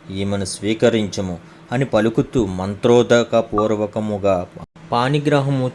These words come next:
చేయించెను. అట్లే ఉర్మిళను లక్ష్మణునికి, మాండవి శత్రు కీర్తులను భర్త శత్రుఘ్నులకు ఇచ్చి కళ్యాణము జరిపించెను. కళ్యాణాంతరం అయోధ్యకు వెళ్ళు దారిలో విష్ణుధనుసును బూనిన పరశురాముడు శ్రీరామును అడ్డగించి,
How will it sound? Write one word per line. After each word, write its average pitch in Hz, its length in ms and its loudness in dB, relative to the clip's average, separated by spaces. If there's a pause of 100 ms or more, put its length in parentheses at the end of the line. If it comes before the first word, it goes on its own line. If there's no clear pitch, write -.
చేయించెను. 104 560 -4 (500)
అట్లే 120 500 0
ఉర్మిళను 120 680 0 (300)
లక్ష్మణునికి, 110 720 -4 (500)
మాండవి 127 500 2
శత్రు - 400 -4
కీర్తులను 117 680 0
భర్త 98 420 0
శత్రుఘ్నులకు 104 1120 -2 (680)
ఇచ్చి 101 440 -8 (140)
కళ్యాణము 107 540 0
జరిపించెను. 95 880 -2 (300)
కళ్యాణాంతరం 123 880 4
అయోధ్యకు 123 520 4
వెళ్ళు 127 300 6
దారిలో 131 500 6
విష్ణుధనుసును 135 720 0
బూనిన 139 460 4
పరశురాముడు 143 880 2
శ్రీరామును 139 760 4
అడ్డగించి, 131 760 0